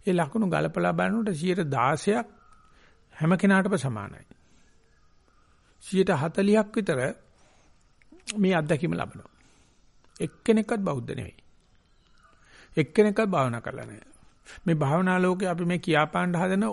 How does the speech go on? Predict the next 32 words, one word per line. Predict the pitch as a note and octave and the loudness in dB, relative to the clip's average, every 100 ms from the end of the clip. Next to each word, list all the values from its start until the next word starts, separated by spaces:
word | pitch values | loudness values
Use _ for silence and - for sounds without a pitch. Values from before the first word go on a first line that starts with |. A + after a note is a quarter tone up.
| D#3+ | -4
ඔක්කොම | E3+ - _ _ - A3 A#3+ | -8 -10 _ _ 0 2 4
අත්දැකීම් | G3 E3 D3+ E3+ | 2 2 0 0
වලට | D#3 D3+ D3+ | -2 -2 -2
වැඩිය | D3 F#3 C#4+ - - - | -2 -2 -4 -8 -20 -10
උත්කෘෂ්ඨ | - E3 - G3 - | -4 -4 2 0 0
අත්දැකීමක් | - C#2 D2 C#3 C#2 | -4 -4 -6 -6 -10
ලබනවා. | - - - A#2+ _ - _ _ - _ - - - | -12 -12 -14 -18 _ -20 _ _ -20 _ -20 -20 -6
ඉතින් | F3 F#3+ | 0 4
ඒගොල්ලෝ | D#3 E3 F3+ F#3 F#3 F3+ F3+ G3 - - - _ _ _ _ _ _ _ - - - - - - - | 6 6 6 4 6 4 2 -2 -12 -20 -20 _ _ _ _ _ _ _ -20 -20 -20 -20 -20 -8 0
භාවනා | C#3 E3+ F3 | 2 4 4
මධ්‍යස්ථානට | F3 D#3+ E3 D#3 E3 D#3+ D#3 | 2 0 0 0 0 2 2
ඇවිල්ලා | D#3+ D#3+ D#3 D3+ - - - - - - _ _ _ _ _ _ _ _ - - _ _ - _ - - _ - - _ _ _ _ - - - | 2 2 2 2 0 -8 -20 -20 -20 -20 _ _ _ _ _ _ _ _ -20 -20 _ _ -20 _ -20 -20 _ -20 -20 _ _ _ _ -20 -20 -10
කිව්වොත් | - F#3+ G3+ G3+ | 0 6 6 8
එහෙම | F#3 F3 | 6 8
මේ | D#3+ | 6
අලුතෙන් | D3 D3 D3 D#3 | 4 2 2 2
ආපු | D3 C#3+ | 2 2
යෝගාවචරයෙක් | C#3+ C#3 C3+ C#3 C3 C#3 C3 | 2 2 4 2 0 -2 -2
හරි | C#3 D3 | -4 -2
පන්න | D3 C3+ C3+ | -2 -2 -2
කෙනෙක් | C#3 C3+ | -4 -4
හරි | C#3 D3+ | -4 -4
මට | E3 D3+ | -4 -4
එක | C#3+ C#3+ | -4 -4
දිගට | C#3 D3 D3 | -4 -2 -4
චිත්තක්ෂණ | D3 C#3+ - C#3 - C3+ | -4 -4 -4 -4 -4 -4
තුන | C#3 C3+ | -2 -2
හතර | C3+ C#3+ C3 | -2 -2 -2
සතිය | C3 C3 C3 | -4 -4 -4
ඉන්න | B2+ A#2+ | -4 -4
පුළුවන් | B2+ A#2 | -4 -4
වුණා. | A#2 G#2+ | -4 -6